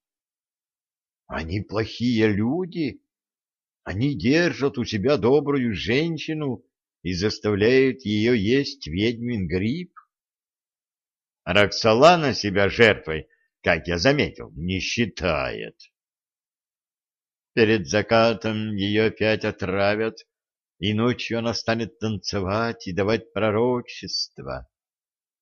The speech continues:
Увидев тебя, она может закричать и поднять тревогу. Сон трава убаюкивает всех по-разному.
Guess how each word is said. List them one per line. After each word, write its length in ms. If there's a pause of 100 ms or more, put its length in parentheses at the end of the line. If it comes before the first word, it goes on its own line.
(140)
Увидев 580
тебя, 480
она 160
может 360
закричать 920
и 80
поднять 520
тревогу. 760 (960)
Сон 480
трава 640 (460)
убаюкивает 880
всех 580
по-разному. 840